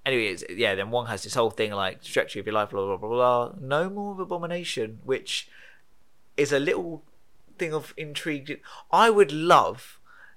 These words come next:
there to be this whole little side thing, and it's not, and it's not even touching, it's only if you're paying attention, <laughs> where, like, the idea is since Wong's met Strange, he's just been on this kind of, like, I don't wanna say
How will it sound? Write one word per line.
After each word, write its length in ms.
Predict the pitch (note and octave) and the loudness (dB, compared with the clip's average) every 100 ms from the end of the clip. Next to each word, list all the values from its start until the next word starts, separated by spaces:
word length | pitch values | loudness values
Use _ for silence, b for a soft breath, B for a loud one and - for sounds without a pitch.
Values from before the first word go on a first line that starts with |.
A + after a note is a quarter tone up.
| - | -6
there 180 | D3 B2+ | 4 4
to 140 | - | 4
be 180 | C#3 C#3 | -2 0
this 180 | C3 C3 | 2 2
whole 260 | - E3+ E3+ | 4 4 4
little 260 | E3 C#3+ | 2 0
side 480 | D3 - D#3 D3 B2+ | 0 2 4 2 -2
thing, 420 | - G#2 F2 - - | -8 -10 -10 -14 -10
and 80 | A#2 | -10
it's 160 | - C#3 | -8 -8
not, 280 | D3+ F#3 - | 0 0 2
and 100 | C#3+ | -4
it's 140 | D3 | -4
not 100 | F#3+ | -6
even 120 | E3 | -6
touching, 340 | D#3+ - - A2+ | -2 -2 -2 -4
it's 80 | G#2+ | -4
only 140 | C3+ | -4
if 60 | C#3+ | -6
you're 100 | C3+ | -8
paying 280 | C#3 C#3+ B2+ | -4 -4 -4
attention, 560 | - C3+ A2+ A#2+ - - B B B | -4 -4 -4 -8 -10 -16 B B B
<laughs> 0 | - - | 2 6
where, 100 | F3 - | 6 6
like, 320 | F3+ D#3+ - - C4 C4+ A#3+ B | 6 6 4 -8 -8 -8 -10 B
the 100 | F3 | 2
idea 400 | F3 F3+ E3+ D#3+ B2+ | 4 4 4 4 4
is 120 | A#2+ | 0
since 400 | - E3+ - - | 0 -2 -4 -8
Wong's 420 | C#3 D3 C#3 A#2+ | -2 -2 -4 -4
met 240 | C3+ - | -2 0
Strange, 880 | - - C3+ A#2 G#2 G#2 - - - B B B | -2 -2 2 2 2 -8 -16 -14 -14 B B B
he's 160 | - C3 | -8 -4
just 220 | - C#3+ | -2 -2
been 140 | - C3+ | -2 0
on 140 | B2+ | 0
this 200 | B2 A#2+ | 0 -2
kind 240 | - D3 B2+ | 2 2 4
of, 140 | A#2+ | 4
like, 400 | B2 A#2 - - B B B B B - | 4 4 0 -10 B B B B B -14
I 140 | - - | -8 -6
don't 140 | G3 | -4
wanna 100 | G#3+ G3+ | -4 -2
say 420 | - D3+ C3 | 0 0 0